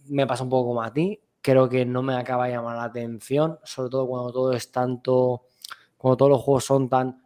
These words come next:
shooter y shooter y shooter y shooter. Yo creo que la V R da para juego, da juego para muchas más cosas y para experiencias mucho más guapas que simplemente shooters. Al final parece ser un poquito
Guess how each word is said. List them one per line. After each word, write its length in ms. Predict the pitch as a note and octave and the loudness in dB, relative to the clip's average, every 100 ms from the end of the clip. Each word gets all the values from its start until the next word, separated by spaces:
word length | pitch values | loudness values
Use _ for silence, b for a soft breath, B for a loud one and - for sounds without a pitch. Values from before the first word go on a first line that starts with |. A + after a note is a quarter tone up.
| _ | _
shooter 540 | - B2+ C3 B2+ A#2+ | -8 -6 -4 -6 -12
y 60 | A#2 | -12
shooter 500 | - B2+ B2+ B2 B2+ | -8 -6 -6 -10 -14
y 40 | |
shooter 420 | - C3 C3 - | -8 -6 -4 -6
y 60 | B2 | -8
shooter. 360 | - C3+ C#3 | -4 -4 -2
Yo 140 | C3+ C3 | 0 0
creo 100 | B2+ | -2
que 60 | |
la 100 | B2+ | 0
V 240 | B2+ C3+ C3+ | 2 2 2
R 240 | C3+ C3+ | 2 0
da 240 | C3 B2+ - | 0 -2 -2
para 180 | B2+ A#2+ | -4 -4
juego, 420 | - C#3 C#3 C3 b _ | -4 -4 -2 -4 b _
da 120 | C#3 | -6
juego 260 | D3 E3 D#3 | -2 -2 2
para 180 | D3 | 2
muchas 440 | C#3 D3+ F#3+ F3+ D3+ | 0 0 0 0 -2
más 160 | C#3+ | -4
cosas 480 | - D3+ C#3+ C3+ - | -6 -8 -6 -6 -8
y 140 | - D3+ | -12 -6
para 160 | C#3+ | -4
experiencias 720 | B2+ - C#3 C#3 C3+ C#3+ B2 - b b b | -6 -4 -2 0 0 0 0 -8 b b b
mucho 260 | D3+ D#3+ D#3 | -2 0 0
más 120 | C#3 | 0
guapas 500 | C3 C#3+ C3+ B2+ - b b _ | 2 4 4 0 -6 b b _
que 100 | C#3 | -10
simplemente 640 | - D#3 C#3+ C3+ C3 B2 | -4 -2 0 0 0 -4
shooters. 560 | - C3+ D3 E3 - - _ _ _ - | -8 -6 -4 -4 -6 -20 _ _ _ -12
Al 220 | - B2+ | -8 -8
final 260 | - B2+ C3+ | -10 -10 -6
parece 240 | C3+ B2+ | -6 -6
ser 160 | - C3+ | -10 -8
un 100 | B2+ | -6
poquito 460 | C3 C3 C3+ C3 | -4 0 4 4